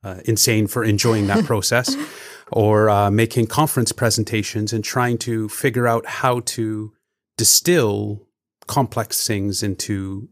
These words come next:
Speaker 1: easy, digestible things. Uh, so I always was really interested in that. And as many things happen, I, I fell into a teaching role, having to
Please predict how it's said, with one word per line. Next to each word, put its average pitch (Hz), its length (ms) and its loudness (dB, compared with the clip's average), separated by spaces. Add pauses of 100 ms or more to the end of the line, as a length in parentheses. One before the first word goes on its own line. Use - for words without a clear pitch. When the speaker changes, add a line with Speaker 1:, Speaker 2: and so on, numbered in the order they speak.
Speaker 1:
easy, 113 300 0
digestible 95 840 -8 (380)
things. 92 420 -2
Uh, 98 320 -6
so 113 220 0
I 123 160 4
always 147 380 4
was 117 160 -2
really 117 240 4
interested 113 420 -2
in 92 140 -4
that. 98 360 -6
And 101 400 -4 (200)
as - 400 -4
many 117 260 0
things 117 280 0
happen, 110 360 0
I, 101 340 -6
I 110 100 -2
fell 113 280 0
into 110 500 -2 (220)
a 107 80 -2
teaching 117 400 0
role, 98 280 -4
having 101 360 -2
to 101 420 -4